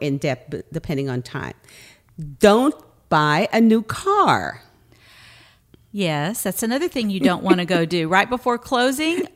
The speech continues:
Speaker 2: or right in the beginning, either way, because they'll check you again right before you close. And if you've bought a car or, as you just experienced,
Speaker 1: Oh.
Speaker 2: had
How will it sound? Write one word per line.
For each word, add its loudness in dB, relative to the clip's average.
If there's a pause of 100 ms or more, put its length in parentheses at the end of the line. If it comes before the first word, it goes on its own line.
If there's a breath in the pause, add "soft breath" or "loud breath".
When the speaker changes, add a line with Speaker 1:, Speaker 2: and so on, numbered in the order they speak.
(540)
Speaker 2:
or 4
right 4
in 2
the 0
beginning, -2
either -4
way, 0
because -6
they'll -2
check -4
you 0
again 2
right 2
before -4
you -4
close. 0
And -2
if -8
you've -6
bought 0
a -6
car 0 (640 soft breath)
or, 2
as -6
you -2
just -6
experienced, -6
Speaker 1:
Oh. 2 (460)
Speaker 2:
had -6